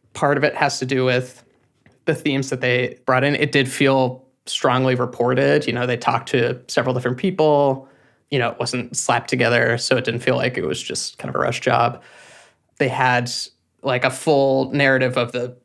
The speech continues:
previous thief, William Jakes, a-, and that kind of had a beginning, middle, end i-, inside the narrative, so maybe that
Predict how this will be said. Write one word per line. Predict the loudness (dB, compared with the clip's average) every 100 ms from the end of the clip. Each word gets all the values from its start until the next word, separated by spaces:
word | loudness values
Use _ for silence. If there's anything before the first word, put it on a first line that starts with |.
| 0
previous | 2 4 2 -2
thief, | -2 0 2 -2 -10 -20 _ _
William | -6 -2 -2 0
Jakes, | 2 2 2 -2 -10 -12 _ _ _ _ _
a-, | -6 -2
and | 0 2
that | 4 2 -2
kind | -4 -2
of | -2 -8 -20 -10
had | -6 0 0 0 -4
a | -8
beginning, | -10 -6 -2 0 2
middle, | 2 2
end | 2 2 2 -2 -4 -10 -8
i-, | -8 -8 -14 -8
inside | -6 -2 0 2 2
the | 2
narrative, | 2 2 2 0 0
so | -2
maybe | 0 -2
that | 0 0 0